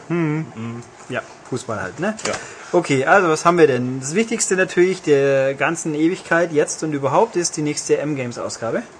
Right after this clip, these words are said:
Speaker 2: Genau, die, äh, seit heute am Kiosk ist, eures Vertrauens natürlich, äh, die sieben zweitausendelf.
Speaker 1: Richtig. Und wenn ihr natürlich ganz klug wart, habt ihr es auch abonniert und dann eigentlich normalerweise schon vorher gehabt.
Speaker 2: Genau, vor allen Dingen habt ihr dann einen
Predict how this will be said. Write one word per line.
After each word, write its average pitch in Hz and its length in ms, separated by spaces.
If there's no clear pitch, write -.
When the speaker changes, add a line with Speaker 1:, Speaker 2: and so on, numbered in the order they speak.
Speaker 2:
Genau, 117 480
die, 104 180
äh, 104 160
seit 110 280
heute 156 500
am 117 180
Kiosk 123 420
ist, 139 360
eures 104 340
Vertrauens 113 460
natürlich, 131 520
äh, 107 160
die 110 160
sieben 147 540
zweitausendelf. 117 800
Speaker 1:
Richtig. 135 340
Und 135 160
wenn 147 140
ihr 165 100
natürlich 151 400
ganz 156 300
klug 196 180
wart, 190 160
habt 175 160
ihr 170 40
es 160 60
auch 143 80
abonniert 135 460
und 170 80
dann 160 180
eigentlich 151 260
normalerweise 147 520
schon 175 180
vorher 151 320
gehabt. 90 320
Speaker 2:
Genau, 117 220
vor 110 180
allen 110 100
Dingen 110 120
habt 107 160
ihr 107 60
dann 104 200
einen 104 340